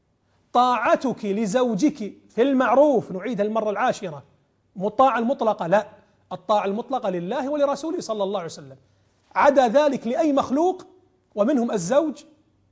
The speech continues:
والوالدان في المعروف. يعني إذا أمرك بمعصية: "لا طاعة لمخلوق في معصية الخالق". قال لك: "والله قط الحجاب"، لا طاعة له. "اجلسي مع إخواني"، واختلاط وسبهللة وسلطة مع بعض كلهم،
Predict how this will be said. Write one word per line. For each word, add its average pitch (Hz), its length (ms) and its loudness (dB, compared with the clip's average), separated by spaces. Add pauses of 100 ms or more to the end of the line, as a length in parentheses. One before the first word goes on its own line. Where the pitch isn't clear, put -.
(140)
والوالدان 220 680 0 (1500)
في 226 80 -4
المعروف. 135 460 -8 (340)
يعني 156 240 -10
إذا 180 240 -6
أمرك 214 360 -4
بمعصية: 214 720 -4 (220)
"لا 185 200 -8
طاعة 190 380 -4
لمخلوق 165 360 -10
في 285 60 -20
معصية - 160 -20
الخالق". 147 320 -20 (380)
قال 175 100 -8
لك: 165 140 -10
"والله 180 160 -4
قط 220 180 -2
الحجاب"، 185 460 -2 (300)
لا 175 140 -6
طاعة 214 340 -2
له. 190 320 -4 (460)
"اجلسي 214 400 -6
مع 208 180 -2
إخواني"، 226 480 -4
واختلاط 202 680 -4 (320)
وسبهللة 220 580 0
وسلطة 214 540 0 (260)
مع 196 180 -2
بعض 208 260 0
كلهم، 180 340 -4